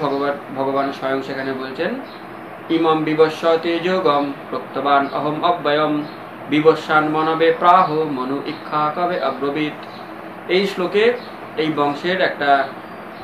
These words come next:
আহ, ইঙ্গিত দেওয়া আছে এবং বিবস্বানকেই প্রথম ভগবান গীতার জ্ঞান দান করেছিলেন, সেই তথ্য দেওয়া আছে। তো যখন রামচন্দ্র আবির্ভূত হন রঘুবংশে,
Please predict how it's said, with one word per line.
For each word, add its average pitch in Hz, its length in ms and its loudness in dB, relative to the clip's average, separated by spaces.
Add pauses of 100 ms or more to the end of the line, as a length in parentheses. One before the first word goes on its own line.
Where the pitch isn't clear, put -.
(100)
আহ, 123 840 -4
ইঙ্গিত 190 400 2
দেওয়া 165 200 8
আছে 180 380 2 (440)
এবং 135 360 2
বিবস্বানকেই 156 840 2
প্রথম 190 400 0
ভগবান 131 500 0 (280)
গীতার 139 340 0
জ্ঞান 135 240 -2
দান 127 260 -2
করেছিলেন, 123 420 -6 (560)
সেই 143 200 -2
তথ্য 170 480 -2 (380)
দেওয়া 123 200 0
আছে। 117 300 -2 (880)
তো 151 80 0
যখন 226 500 6
রামচন্দ্র 185 680 4
আবির্ভূত 160 420 2
হন 143 480 0
রঘুবংশে, 139 720 0